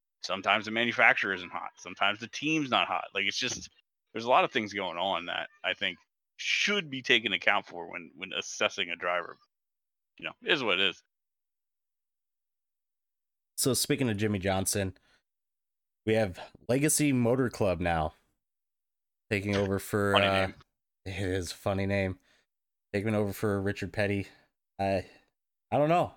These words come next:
Speaker 2: I, it's kinda sad to see the Richard Petty name get out of racing. Obviously, he's still technically an ambassador, but, I mean,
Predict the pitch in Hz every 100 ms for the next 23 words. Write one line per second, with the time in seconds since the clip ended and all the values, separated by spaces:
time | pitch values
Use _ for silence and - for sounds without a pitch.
0 | - 104 101 104 - 131 120 - 113 117
1 | - 120 110 107 117 - 107 117 117 110
2 | 117 117 107 107 107 110 101 101 107 113
3 | 107 98 104 - 98 92 - 107 98 -
4 | - - _ _ - 104 113 104 101 101
5 | 95 90 92 120 - 90 87 - 82 -
6 | _ _ _ _ _ _ _ _ _ _
7 | _ _ - 95